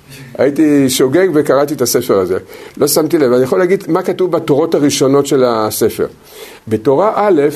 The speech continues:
כתוב שלא ברור, לא ברור שהקדוש ברוך הוא, הוא כל יכול. ואז הוא מיד מביא ראיות לזה. ו-, אבל מה זאת אומרת? אבל קראתי בהרבה ספרים ש-,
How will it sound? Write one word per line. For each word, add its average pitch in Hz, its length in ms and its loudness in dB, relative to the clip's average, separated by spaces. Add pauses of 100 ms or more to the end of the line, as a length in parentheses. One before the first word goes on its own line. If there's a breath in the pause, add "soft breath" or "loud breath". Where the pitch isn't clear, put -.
כתוב 165 500 0 (540 loud breath)
שלא 120 1120 0
ברור, 147 680 0 (320)
לא 143 240 2
ברור 175 580 0 (520 loud breath)
שהקדוש 131 500 0
ברוך 135 160 -2
הוא, 151 140 0
הוא 135 160 0
כל 139 180 2
יכול. 127 400 -2 (880 soft breath)
ואז 147 500 -2
הוא 156 160 2
מיד 185 360 2
מביא 180 320 2
ראיות 170 460 2
לזה. 98 280 -4 (520 soft breath)
ו-, 107 300 0 (140)
אבל 85 200 -4
מה 131 160 0
זאת - 120 -6
אומרת? 147 280 0
אבל 101 220 -2 (280)
קראתי 110 360 -2
בהרבה 120 300 0
ספרים 143 500 -2 (440 loud breath)
ש-, - 160 -10